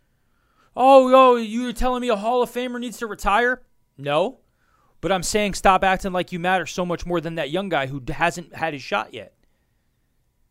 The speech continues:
How many guys quit the game, fall away, do this, do that because of the manipulations that have been happening? We all agree manipulation of service time is a massive issue.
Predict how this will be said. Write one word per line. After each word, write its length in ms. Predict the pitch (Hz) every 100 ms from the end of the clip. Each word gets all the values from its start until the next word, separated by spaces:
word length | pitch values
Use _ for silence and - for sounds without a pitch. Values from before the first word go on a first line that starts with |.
| _ _ _
How 280 | 175 214 240
many 180 | 240
guys 320 | 202 226 202 -
quit 320 | - 220 226
the 80 | 165
game, 320 | 170 160 139
fall 320 | - 214 208
away, 280 | 180 160 131
do 300 | 120 214 214
this, 260 | 175 143
do 220 | - 214 202
that 300 | 175 147 139
because 320 | - 196 170
of 140 | 147
the 80 | 165
manipulations 680 | 165 170 175 175 165 156 127
that 140 | 147
have 80 | 143
been 80 | 139
happening? 420 | 175 196 151 117 - - -
We 140 | - 202
all 200 | 254 226
agree 280 | 143 196 247
manipulation 640 | 190 190 208 202 196 196
of 80 | 156
service 320 | 208 214 208
time 240 | 190 156
is 100 | 147
a 40 | 127
massive 340 | 165 - 143
issue. 320 | 180 190 208